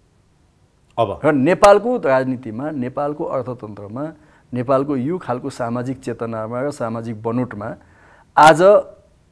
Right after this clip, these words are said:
Speaker 2: कतिपयले प्रयत्न गर्छन्, वैकल्पिक शक्तिहरू बनाउँ भन्ने प्रयत्न गर्न सक्छन्,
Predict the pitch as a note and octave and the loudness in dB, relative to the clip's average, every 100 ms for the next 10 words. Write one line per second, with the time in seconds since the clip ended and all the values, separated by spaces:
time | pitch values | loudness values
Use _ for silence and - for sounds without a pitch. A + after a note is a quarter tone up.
0 | _ _ - D#3+ G#3+ F#3 D#3+ D#3+ D#3+ D#3 | _ _ -2 0 2 8 8 8 0 0
1 | C3+ C3+ A#2+ A2+ D#3 D#3 C#3 B2+ B2 A2+ | -2 -2 -4 0 0 0 -4 -4 -4 -6
2 | A2+ - A2+ - A2 G2 C3 C#3 B2 B2+ | -8 -14 -14 -10 -10 -4 -2 -2 -2 -2
3 | C3+ C3 B2+ B2+ B2+ C#3 B2 B2 C3 - | -4 -6 -8 -10 -8 -8 -6 -8 -12 -14
4 | B2+ B2 C#3 | -10 -8 -10